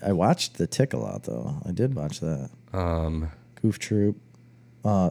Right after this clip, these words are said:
Speaker 1: I watched Speed Racer and Jonny Quest.
Speaker 2: I didn't watch really either of those. I watched a lot of Scooby-Doo, for sure. Um,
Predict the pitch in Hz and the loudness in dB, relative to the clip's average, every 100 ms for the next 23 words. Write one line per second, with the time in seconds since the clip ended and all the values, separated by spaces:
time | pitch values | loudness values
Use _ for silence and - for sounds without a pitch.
0 | - 98 90 107 110 - - - - 120 | 2 2 6 4 2 -4 -10 -10 2 4
1 | 117 113 113 - 113 85 101 113 104 92 | 6 6 6 6 4 4 2 2 4 4
2 | 90 87 98 95 82 - - - - - | 4 2 2 2 2 -2 -12 -20 -14 -6
3 | 98 107 87 85 82 - - - - 82 | -2 -2 0 0 0 -4 -14 -14 -6 -2
4 | 80 78 76 73 73 76 85 98 90 87 | -2 -2 -2 -2 -2 2 4 4 4 4
5 | 90 - 98 131 135 92 120 - - - | 2 0 2 4 6 6 4 -2 -20 -20
6 | - - - - - - 85 - 80 71 | -20 -20 -20 -20 -20 -8 -6 -2 0 0
7 | 87 - - - - - - - - - | -2 -10 -20 -20 -20 -20 -20 -20 -6 0
8 | 85 78 71 71 | 4 4 2 -2